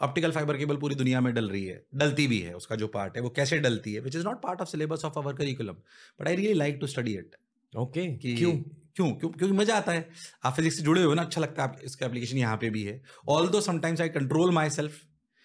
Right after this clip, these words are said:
Speaker 1: कि, क्योंकि आप दुनिया का सारा ज्ञान नहीं ले सकते हो,
Speaker 2: हम्म।
Speaker 1: तो मेरे को कभी, कभी प्रायोरिटाइज करना पड़ता है कि मैं सिर्फ अपने इंटरेस्ट का पढ़ रहा हूँ, या जो मेरे काम आने वाला है
Speaker 2: उसका,
Speaker 1: उसका पढ़ रहा हूँ। पर शायद इसमें बैलेंस बनाना बहुत आवश्यक है, तो उसका ध्यान रखते हैं। जब भी थोड़ा डिस-, डिस्ट्रैक्शन तो मैं नहीं बोलूँगा, क्योंकि वो भी पढ़ाई ही है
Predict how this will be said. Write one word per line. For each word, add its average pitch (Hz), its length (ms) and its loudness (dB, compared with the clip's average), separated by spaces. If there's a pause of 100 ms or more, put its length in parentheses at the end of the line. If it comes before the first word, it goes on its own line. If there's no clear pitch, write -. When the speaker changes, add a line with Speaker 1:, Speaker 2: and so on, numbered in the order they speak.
(280)
Speaker 1:
कि, 143 480 0
क्योंकि 156 200 0
आप 170 100 2
दुनिया 151 260 2
का 170 60 0
सारा 160 240 0
ज्ञान 156 220 4
नहीं 165 120 4
ले 160 120 6
सकते 135 320 -2
हो, 123 80 0
Speaker 2:
हम्म। 104 760 -6
Speaker 1:
तो 156 60 0
मेरे 151 160 2
को 151 100 -4
कभी, 160 260 0
कभी 156 240 -2
प्रायोरिटाइज 147 420 0
करना 151 200 0
पड़ता 139 220 -2
है 147 80 2
कि 143 100 -4
मैं 156 100 0
सिर्फ 151 200 -2
अपने 165 160 0
इंटरेस्ट 151 280 -2
का 170 80 0
पढ़ 151 180 0
रहा 151 120 0
हूँ, 190 80 0
या 175 140 0
जो 160 120 0
मेरे 160 160 0
काम 147 260 0
आने 147 160 0
वाला 143 200 0
है 190 240 -4 (500)
Speaker 2:
उसका, - 440 -14
Speaker 1:
उसका 160 280 4
पढ़ 131 120 4
रहा 123 80 4
हूँ। 127 80 4
पर 131 60 2
शायद 143 220 0
इसमें 143 200 -2
बैलेंस 135 200 2
बनाना 135 240 2
बहुत 131 200 0
आवश्यक 117 380 -4
है, 127 100 -8 (440)
तो 110 400 0 (120)
उसका 131 260 0
ध्यान 123 340 0
रखते 135 240 -4
हैं। 123 340 -4
जब 127 100 0
भी 131 120 0
थोड़ा 135 220 2
डिस-, 120 400 -6
डिस्ट्रैक्शन 156 400 2
तो 214 60 2
मैं 208 80 4
नहीं 202 100 4
बोलूँगा, 170 240 4
क्योंकि 165 180 0
वो 156 120 6
भी 175 80 4
पढ़ाई 151 360 2
ही 165 220 4
है 147 180 0